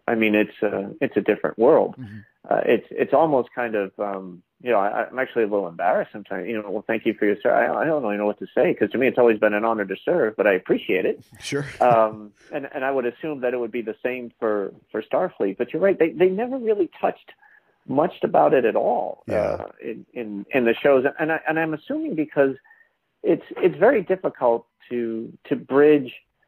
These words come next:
Speaker 1: w-, we all know why things changed on Earth, uh, and we have bits and pieces as to the, to the events that occurred that allowed Earth to evolve, but we never saw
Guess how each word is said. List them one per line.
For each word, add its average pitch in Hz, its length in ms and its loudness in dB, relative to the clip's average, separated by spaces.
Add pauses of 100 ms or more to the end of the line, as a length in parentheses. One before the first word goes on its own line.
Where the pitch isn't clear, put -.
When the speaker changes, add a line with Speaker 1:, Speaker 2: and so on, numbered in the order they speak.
Speaker 1:
w-, 156 380 -6
we 180 160 8
all 247 220 6
know 156 420 4 (180)
why 123 680 0 (120)
things 110 240 -10 (120)
changed 101 340 -8
on 95 180 -8
Earth, 92 240 -4 (500)
uh, 107 520 0
and 135 120 -8
we 147 140 -2
have 160 260 -6 (180)
bits 170 260 -2
and 147 140 -8
pieces 151 440 -4
as 123 140 0 (100)
to 131 80 2
the, 110 260 4 (140)
to 135 60 -8
the 120 160 0
events 123 480 -2
that 113 120 2
occurred 110 460 0
that 101 120 2
allowed 107 460 2
Earth 113 200 -2 (100)
to 107 120 -6
evolve, 95 400 -2 (420)
but 170 80 6
we 190 120 4
never 269 360 0
saw 180 180 2